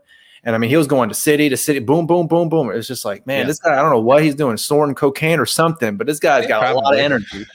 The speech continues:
Speaker 2: <laughs> Yeah.
Speaker 1: I don't know what's going on with him. But, uh, yeah,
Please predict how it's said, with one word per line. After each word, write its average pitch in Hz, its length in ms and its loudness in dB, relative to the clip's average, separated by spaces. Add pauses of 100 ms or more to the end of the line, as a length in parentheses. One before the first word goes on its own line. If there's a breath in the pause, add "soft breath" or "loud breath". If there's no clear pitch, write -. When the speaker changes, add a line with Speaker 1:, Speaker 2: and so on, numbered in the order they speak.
Speaker 2:
<laughs> 180 520 -6
Yeah. 175 160 0
Speaker 1:
I 156 260 2
don't 160 100 2
know 135 80 2
what's 170 160 0
going 123 240 -2
on 120 120 2
with 120 120 -2
him. 110 240 -2 (640 loud breath)
But, 123 300 4
uh, 107 380 6 (1000)
yeah, 143 400 6